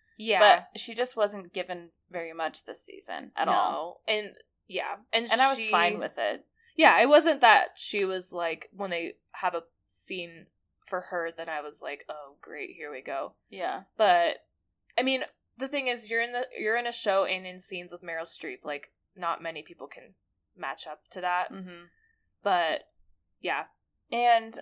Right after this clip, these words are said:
Speaker 2: I was also really confused by her love interest. Like, I was confused as to how old he was.
Speaker 1: Well, one of my notes is, "How old is she supposed to be?"
Speaker 2: Yeah.
Speaker 1: Obviously, she was raped when she was much younger.
Speaker 2: Mm-hmm.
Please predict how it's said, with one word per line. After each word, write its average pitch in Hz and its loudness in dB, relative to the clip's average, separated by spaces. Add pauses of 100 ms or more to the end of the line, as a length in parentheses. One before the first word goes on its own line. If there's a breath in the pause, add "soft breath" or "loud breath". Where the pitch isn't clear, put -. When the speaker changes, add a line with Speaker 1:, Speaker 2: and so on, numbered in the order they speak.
(160)
Speaker 2:
I 220 6
was 226 0
also 220 0
really 240 -2
confused 208 -8
by 190 0
her 190 -4
love 165 -4
interest. 294 -6
Like, 196 -2
I 196 2
was 196 -8
confused 196 -12
as 190 -8
to 185 -10
how 175 0
old 175 -6
he 302 -4
was. 381 0
Speaker 1:
Well, 254 2 (280)
one 233 4
of 294 -2
my 254 2
notes 214 0
is, 190 -10
"How 196 0
old 196 -2
is 156 -10
she 220 -6
supposed 180 -14
to - -18
be?" - -18 (180)
Speaker 2:
Yeah. 175 0
Speaker 1:
Obviously, 285 2
she 254 -4
was 214 -6
raped 196 -6
when 190 -14
she 185 -10
was 180 -12
much 175 -8
younger. 151 -10 (100)
Speaker 2:
Mm-hmm. 185 -14